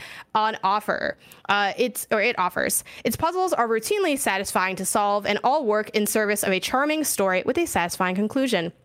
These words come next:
With the pacing only knocked slightly off by some slightly less than stellar combat scenarios in the first half, thankfully, they're not prevalent enough to detract from the otherwise captivating adventure that Stray is, and that it tells a tale that will likely linger with you long after the credits have rolled.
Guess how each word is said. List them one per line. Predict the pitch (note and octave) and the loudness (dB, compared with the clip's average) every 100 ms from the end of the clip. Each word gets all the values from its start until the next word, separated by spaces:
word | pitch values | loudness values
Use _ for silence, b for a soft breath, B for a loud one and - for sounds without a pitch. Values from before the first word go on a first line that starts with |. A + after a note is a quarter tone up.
| _ _ _ _ _ - | _ _ _ _ _ -4
With | A3+ | -2
the | |
pacing | A#3 C#4 C#4+ C4+ | 0 0 0 0
only | A#3+ B3+ C4 | 2 2 2
knocked | B3+ C4 - | 0 -2 -4
slightly | - D#4+ E4 A3 | 0 0 2 2
off | F3+ F#3+ | 0 0
by | F#3 | -2
some | F#3+ G#3 G3 | -2 -2 0
slightly | - G#3 G#3+ | 0 0 0
less | F#3+ G3 - | 2 0 0
than | A#3 | -2
stellar | A#3 B3 B3 | 0 0 0
combat | A3 F#3 G3+ - | 0 0 0 0
scenarios | A3+ A3 A3 A3 | 0 2 0 0
in | F#3 | -2
the | F3+ | -2
first | - F3+ | -4 -4
half, | - A#3+ B3+ - B B B | -2 -2 -2 -8 B B B
thankfully, | F#4+ G4 F4+ F4+ | -2 0 0 2
they're | C#4 A3+ | 2 2
not | A#3+ B3+ | 0 0
prevalent | A#3+ A3 G#3+ | 0 0 0
enough | G3 F#3+ | 2 0
to | - F3 | -2 -6
detract | - - C4 C4 | -4 -2 -2 -2
from | A#3 | -2
the | G#3 | 2
otherwise | G#3+ A#3 G#3 G3 | 2 2 0 -2
captivating | - A3+ C4 G3 F3+ | -2 0 2 2 2
adventure | E3 E3 F#3 | 0 -2 -2
that | E3+ - | -2 -2
Stray | - F#3 F3+ | -2 0 0
is, | G3+ A3 G3 - B B B | 2 2 2 -2 B B B
and | A3 | 0
that | G#3+ A#3 | 2 0
it | |
tells | A3+ G#3+ G3+ G#3 - | 0 0 2 0 0
a | G3+ | -2
tale | F#3+ D#4 E4 D#4+ | 0 0 0 0
that | C#4+ G#3 | 0 -2
will | G#3 G3+ | 0 0
likely | G#3 C4+ D#4 D4+ | 0 0 0 2
linger | G3 G3+ G3+ | 2 2 2
with | G3 F#3+ | 0 0
you | F#3+ F#3+ | 0 0
long | F#3 F#3 G3+ | 0 0 0
after | E3+ F3+ F#3+ - | -2 -2 -4 -4
the | F3+ | -6
credits | - E3+ D#3 | -4 -2 -2
have | - F3+ F3+ | -2 -4 0
rolled. | G#3+ C4 F#3 | 0 2 -2